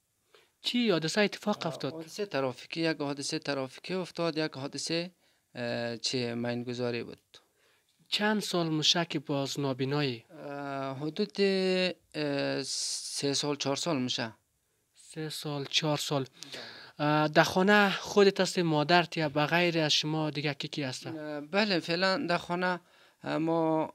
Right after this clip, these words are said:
Speaker 2: اه، سه نفر، دو نفر هستیم، یک ما هستیم، یک مادرم. اه، گرچه یک برادر دیگه هم داشتم و،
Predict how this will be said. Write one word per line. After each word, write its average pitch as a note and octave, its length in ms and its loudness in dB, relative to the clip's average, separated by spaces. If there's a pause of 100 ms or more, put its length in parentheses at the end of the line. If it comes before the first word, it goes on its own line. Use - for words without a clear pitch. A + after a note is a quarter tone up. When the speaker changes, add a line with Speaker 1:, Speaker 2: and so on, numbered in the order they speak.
Speaker 2:
اه، C#3 340 -4
سه D#3+ 240 -4
نفر، D#3 520 -2
دو D3+ 200 0
نفر E3 300 0
هستیم، D3+ 340 -2
یک B2 160 -2
ما C#3+ 200 0
هستیم، D3 260 -6
یک B2 160 -6
مادرم. C#3+ 500 -2 (580)
اه، A#2+ 260 -2
گرچه B2 280 -4
یک C3 160 -2
برادر B2+ 380 0
دیگه C3 240 -2
هم C#3 140 2
داشتم C#3 540 0
و، D3+ 240 0